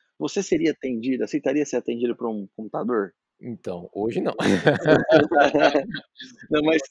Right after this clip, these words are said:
Speaker 1: você deve, né? Você sabe como é que é feito.
Speaker 2: Sei como é que funciona por trás ali, né? <laughs> Mas eu acho que eu faria assim, eu não seria atendido só por um computador, mas adoraria ter também um, um parecer da,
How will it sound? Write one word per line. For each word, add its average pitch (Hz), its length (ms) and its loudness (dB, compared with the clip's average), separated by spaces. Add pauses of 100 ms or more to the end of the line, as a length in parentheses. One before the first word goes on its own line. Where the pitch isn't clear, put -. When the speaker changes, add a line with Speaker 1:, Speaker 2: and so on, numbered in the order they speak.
Speaker 1:
você 190 220 -2
deve, 143 400 0
né? 120 160 -2
Você 135 120 -2
sabe 139 220 -2
como 143 140 -4
é 131 40 -2
que 139 120 -2
é 147 160 0
feito. 135 300 -2 (100)
Speaker 2:
Sei 127 120 0
como 131 140 -2
é 135 60 2
que - 80 -6
funciona 131 440 -2
por 139 180 -2
trás 117 380 0
ali, 113 220 -2
né? 120 120 -2 (360)
<laughs> 131 400 -4 (680)
Mas 104 460 -4 (140)
eu 113 180 2
acho 120 340 0
que 127 280 -8 (260)
eu 120 340 -4 (420)
faria 120 280 4
assim, 107 380 -6
eu 110 80 -8
não 123 200 -4
seria 131 320 -2
atendido 127 460 -6
só 135 260 -2
por 135 200 -6
um 123 100 -8
computador, 104 500 -6
mas 107 160 -6
adoraria 117 640 2
ter 110 180 -6
também 104 280 -6
um, 101 240 -8
um 101 120 -14
parecer 101 600 -4
da, 87 180 -18